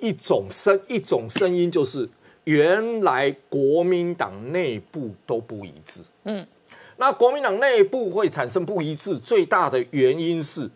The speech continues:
Speaker 2: 国民党早就长期不一致，不过我的观察，民进党也有不一致的问题。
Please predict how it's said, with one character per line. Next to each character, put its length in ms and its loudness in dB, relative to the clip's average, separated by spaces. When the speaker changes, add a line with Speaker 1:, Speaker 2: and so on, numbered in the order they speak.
Speaker 2:
国 120 2
民 100 6
党 180 4
早 140 4
就 120 4
长 220 -4
期 180 -6
不 220 -2
一 100 -4
致， 360 -6
不 80 -4
过 140 6
我 100 6
的 80 2
观 200 2
察， 160 -2
民 260 0
进 240 0
党 240 0
也 220 0
有 160 0
不 200 -2
一 120 -2
致 240 -2
的 120 -4
问 220 0
题。 340 -4